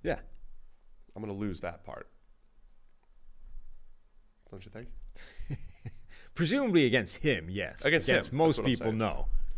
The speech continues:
Speaker 2: Um, there are some rumors that the Rams are gonna move on from Jalen Ramsey or try to trade Jalen Ramsey,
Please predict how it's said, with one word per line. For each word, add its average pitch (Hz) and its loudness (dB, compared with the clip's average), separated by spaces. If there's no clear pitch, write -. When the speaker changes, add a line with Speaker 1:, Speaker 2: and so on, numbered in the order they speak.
Speaker 2:
Um, 107 6
there 151 6
are 226 6
some 117 0
rumors 120 0
that 95 -4
the 82 -6
Rams 101 -2
are 95 -6
gonna 95 -2
move 98 -4
on 95 -4
from 90 -10
Jalen 95 -6
Ramsey 101 -8
or - -12
try 104 0
to 98 -4
trade 95 -4
Jalen 92 -6
Ramsey, - -8